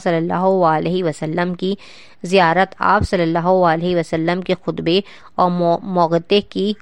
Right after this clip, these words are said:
سماعت اور آپ صلی اللہ علیہ وسلم کی اقتداء میں نماز کی ادائیگی اور آپس میں ایک دوسرے کی ملاقات سے اور روز جمعہ کی مرحمت و برکت سے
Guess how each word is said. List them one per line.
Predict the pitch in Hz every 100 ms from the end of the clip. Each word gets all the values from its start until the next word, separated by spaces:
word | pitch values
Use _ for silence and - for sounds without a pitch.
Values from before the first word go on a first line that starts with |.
| -
سماعت | - 180 165 170 185 -
اور | - -
آپ | 175 202
صلی | - 185
اللہ | 170 165 170 185 170
علیہ | 156 175
وسلم | 175 156 165 165 175 180
کی | 190 202 - - -
اقتداء | 185 185 - 180 185
میں | 196 190
نماز | 170 160 156 185 -
کی | 196
ادائیگی | 175 165 165 156 160
اور | - 185 -
آپس | 165 160 - 202 202
میں | 185
ایک | 175
دوسرے | 165 - 190
کی | 185 190
ملاقات | 175 151 - 160 170
سے | - - 196 - - - - -
اور | 196
روز | 208 214 202
جمعہ | 190 180 202 202
کی | 202
مرحمت | 185 170 170 175 190
و | 190
برکت | 165 160 190 -
سے | 190